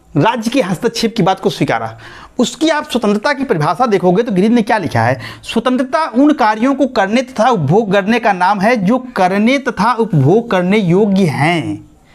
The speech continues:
यानी मनमानी कार्य करने को हम स्वतंत्रता नहीं कहेंगे। स्वतंत्रता क्या है? तो उसने कहा, "ऐसा कार्य जो करने और उपभोग करने योग्य हैं।" इस word को देखिए,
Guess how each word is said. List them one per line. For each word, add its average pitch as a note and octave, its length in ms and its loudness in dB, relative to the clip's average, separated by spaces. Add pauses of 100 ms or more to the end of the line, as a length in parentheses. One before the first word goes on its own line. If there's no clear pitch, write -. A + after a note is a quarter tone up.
(680)
यानी B3+ 160 2
मनमानी A#3 560 2
कार्य D4 260 0
करने C4+ 260 0
को C#4+ 100 0
हम C#4 100 0
स्वतंत्रता B3+ 440 2
नहीं D#4 200 0
कहेंगे। A#2+ 400 -2 (760)
स्वतंत्रता B3+ 440 0
क्या B3+ 260 0
है? C4 140 0
तो C#4 100 -4
उसने C4+ 200 -2
कहा, C#4 360 0
"ऐसा G#3+ 320 0
कार्य B3+ 280 -2
जो B3 160 2
करने B3 580 0
और C#4+ 280 0
उपभोग A3+ 560 2
करने A3+ 280 2
योग्य A3+ 460 2
हैं।" D3+ 560 -2 (1000)
इस G#3+ 140 0
word C#4 240 2
को A#3+ 100 0
देखिए, B2+ 280 0